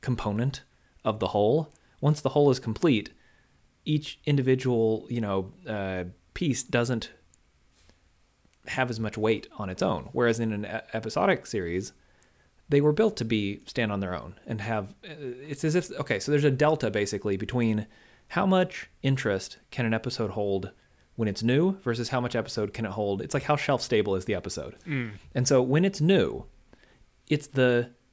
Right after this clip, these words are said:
Speaker 1: it's the flagship episode. It's the vanguard. It's the, it's the, it's the tip of the spear.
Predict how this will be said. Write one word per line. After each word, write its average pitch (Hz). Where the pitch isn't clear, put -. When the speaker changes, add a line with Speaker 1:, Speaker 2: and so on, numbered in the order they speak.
Speaker 1:
it's 139
the 127
flagship 123
episode. 180
It's -
the 123
vanguard. 120
It's -
the, 110
it's 123
the, 117
it's 131
the 131
tip 131
of 131
the 131
spear. 127